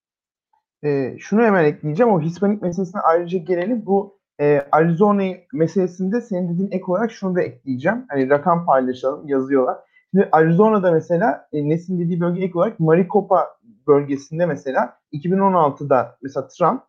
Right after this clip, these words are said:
bin, e, yüzde kırk dokuz nokta beş almış. Clinton yüzde kırk beş almış. Ama, e, şimdi yani iki bin yirmide yüzde beş, yüzde dört bir oy farkıyla Biden öne geçmiş mesela. Şimdi, e, orada beyazların çoğunlukla yaşadığı, banliyö beyazların yaşadığı bir yer. Mesela orada da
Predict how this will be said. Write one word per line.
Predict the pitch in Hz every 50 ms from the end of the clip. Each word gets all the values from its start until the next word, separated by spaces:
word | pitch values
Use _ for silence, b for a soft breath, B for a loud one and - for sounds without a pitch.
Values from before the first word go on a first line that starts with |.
| _ _ _ _
bin, | 147 180 185 180 175 170
e, | 143
yüzde | 139 135 135 131 131 127 120 135 160 170 151 143 180 214
kırk | - - 170 170 -
dokuz | 180 170 190 180
nokta | 180 180 - - 214 165
beş | 151 156 160 160 -
almış. | 143 120 120 117 123 - - _ _ _ _ _ _ 185 170 - -
Clinton | 190 190 165 170 - 233
yüzde | 190 165 185 208
kırk | 214 - - -
beş | 190 180 170 -
almış. | 135 113 113 110 147 - 277 - - _ _ _ _ _ -
Ama, | 208 208 180 226 277 - - _ _ -
e, | 156 156 151 147 143
şimdi | 143 - - - 240 214 175 165 190 - - -
yani | 135 131 127 120
iki | 143 - 170 170
bin | 190
yirmide | 180 180 180 180 175 170 220 269 269 - - _ _ _
yüzde | 160 170 170 160 156 220 220 214 214 - _
beş, | - 135 135 160 196 220 220 220 - - -
yüzde | 143 156 156 180 185 160
dört | 190 202 220 220 220 - 156
bir | 165 -
oy | - 180 196 202 202 - _ _ _
farkıyla | - 156 156 160 - - 214 185 220 - 175 156
Biden | 160 185 170 - 135 131
öne | 175 165 170 165
geçmiş | 143 139 139 - 120 117 - -
mesela. | 110 - - 101 85 - - _ _ _ _
Şimdi, | - - 175 175 175 175 - - _ -
e, | 143 143
orada | - - - 170 202 196 208 254 302 - - -
beyazların | 135 135 156 175 170 180 190 180 170 170 180 185 208 220 214 214
çoğunlukla | - - 180 156 143 - 220
yaşadığı, | 214 208 - 175 208 247 175
banliyö | 170 160 160 160 180 190 196 175 151
beyazların | 160 147 147 151 147 165 180
yaşadığı | 175 156 - - 143 131 123 123
bir | 120
yer. | 120 110 -
Mesela | - - - -
orada | - 196 214 196 220 208
da | 214 214 208 208